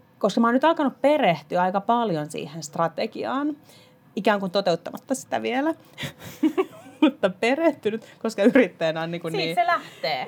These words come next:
Speaker 1: yrittäjänä on niin paljon asioita, että sit kato, nyt nää priorisoinnit sitten. Mut YouTubeen mä tuun laittaa sinne mun aikataulu. Mä tuun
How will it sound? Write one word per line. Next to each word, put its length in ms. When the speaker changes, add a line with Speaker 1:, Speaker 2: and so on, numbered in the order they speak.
Speaker 1:
yrittäjänä 420
on 80
niin 180
paljon 320
asioita, 480
että 140
sit 180
kato, 380
nyt 200
nää 140
priorisoinnit 840
sitten. 360
Mut 180
YouTubeen 400
mä 100
tuun 220
laittaa 380
sinne 220
mun 160
aikataulu. 540
Mä 100
tuun 240